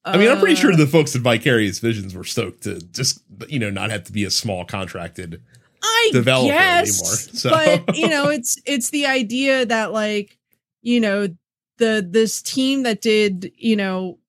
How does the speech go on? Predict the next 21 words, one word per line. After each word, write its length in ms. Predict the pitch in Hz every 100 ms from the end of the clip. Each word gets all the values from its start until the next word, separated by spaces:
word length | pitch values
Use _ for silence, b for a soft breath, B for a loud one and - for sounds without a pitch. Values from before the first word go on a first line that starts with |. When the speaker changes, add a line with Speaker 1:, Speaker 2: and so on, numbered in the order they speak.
| -
Speaker 2:
great 600 | 190 175 190 214 247 254
work, 680 | 196 185 220 233 220 - - _ _ _ _ _
um, 520 | 208 208 196 196 196 185
on 420 | 202 202 196 185 -
the 100 | 196
Crash 340 | - 202 208 -
Bandicoot 540 | 214 202 - 226 208
N. 140 | 202 190
Sane 300 | - 214 226
trilogy 720 | 233 208 190 170 196 190 185
and 240 | - 180
then 200 | 185 185
on 160 | 185 185
Tony 320 | 208 185 185
Hawk's 280 | 202 175 -
Pro 200 | - 175
Skater 400 | - 180 170 165
one 180 | 160 160
plus 300 | 160 156 -
two. 500 | 262 269 226 202 202 _ _ _ _
Um, 420 | - 185 180 185